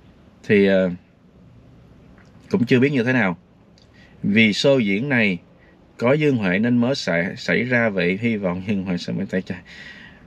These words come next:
Ê, có nhiều người vẫn còn ấm ức về cái, cái sự việc của, của cô, à, học trò, của cô học trò mà anh, à,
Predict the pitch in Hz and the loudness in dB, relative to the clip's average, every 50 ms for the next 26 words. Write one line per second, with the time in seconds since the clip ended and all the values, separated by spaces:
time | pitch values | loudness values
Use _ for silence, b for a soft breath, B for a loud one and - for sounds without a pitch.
0 | B - - 113 113 110 101 98 98 92 - - - - 139 139 117 104 98 98 | B -4 0 2 2 4 4 2 0 -2 -4 -4 -2 -2 0 2 0 0 0 0
1 | 98 98 92 85 98 95 127 151 - 117 98 92 90 90 90 87 117 - - 160 | 0 -2 -2 0 -2 -2 -2 -2 -2 -2 -2 0 0 0 0 0 -2 -2 -2 -4
2 | 175 - - 107 104 95 90 - - 123 - - - - 147 139 - 113 101 92 | -4 -4 -4 -2 0 0 0 0 -2 -4 -4 -6 -6 -4 -4 -2 0 0 0 2
3 | 95 90 - - - 90 82 85 92 110 120 117 107 104 101 107 - - - - | 0 -2 -2 -4 -6 -4 -2 0 0 0 0 0 0 -2 -2 -6 -8 -18 -20 -20
4 | - - - - - - - B B B B B B B B - - 113 110 - | -20 -20 -20 -20 -20 -20 -20 B B B B B B B B -4 -4 -4 -2 0
5 | 120 110 107 107 104 104 98 98 98 98 - - - - - - - 95 - - | 2 2 4 4 4 2 2 0 -2 -2 -6 -12 -20 -20 -14 -10 -10 -10 -4 -2
6 | 101 87 90 90 87 85 - - - - - - _ - - - _ - - - | 0 2 2 2 0 -2 -6 -12 -20 -20 -20 -20 _ -20 -20 -20 _ -20 -20 -20
7 | - - - - - - - 107 120 - 123 113 110 95 - - 104 98 95 92 | -20 -20 -20 -20 -18 -2 0 0 2 2 2 2 0 -2 -2 -2 0 0 2 2
8 | 90 95 90 90 87 87 85 - - 104 104 104 101 101 101 98 95 | 0 0 0 0 0 0 0 -2 -2 -2 -2 0 0 0 0 -2 -2